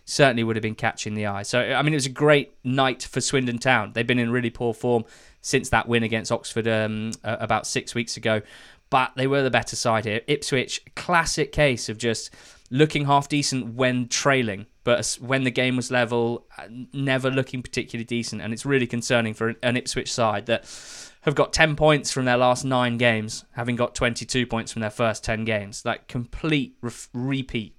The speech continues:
of last season. Um, and I'm sure that we will at least mention them later on in our, uh, mid-season predictions for some reason.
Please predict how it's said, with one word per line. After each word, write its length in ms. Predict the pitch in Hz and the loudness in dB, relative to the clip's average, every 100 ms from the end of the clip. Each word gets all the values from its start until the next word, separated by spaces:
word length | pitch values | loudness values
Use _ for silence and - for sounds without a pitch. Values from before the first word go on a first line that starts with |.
| - | -10
of 160 | 113 | -4
last 300 | 123 110 104 | 0 2 0
season. 380 | 123 113 107 104 - - - - | -2 -2 -4 -10 -14 -20 -20 -6
Um, 380 | 107 107 104 107 | -2 0 0 -4
and 160 | 110 117 | -4 -2
I'm 80 | 117 | -2
sure 380 | - 147 131 113 | 0 4 4 4
that 100 | 107 | 2
we 140 | 120 | 0
will 160 | 113 113 | 2 0
at 80 | |
least 240 | 107 117 - | 0 -2 -2
mention 380 | 117 113 - 113 | -2 -2 -4 -4
them 160 | 104 | -2
later 380 | 110 104 - 110 | -2 -4 -2 0
on 180 | 107 107 | 0 0
in 120 | 107 | -4
our, 240 | 104 104 | -4 -4
uh, 240 | 104 104 101 | -2 -4 -4
mid-season 680 | 110 110 - 117 107 110 104 | -4 -4 -4 -4 -4 -6 -10
predictions 500 | - 110 - - 107 | -6 -8 -6 -10 -10
for 80 | 110 | -8
some 260 | - 104 | -6 -6
reason. 320 | 104 104 113 | -6 -8 -10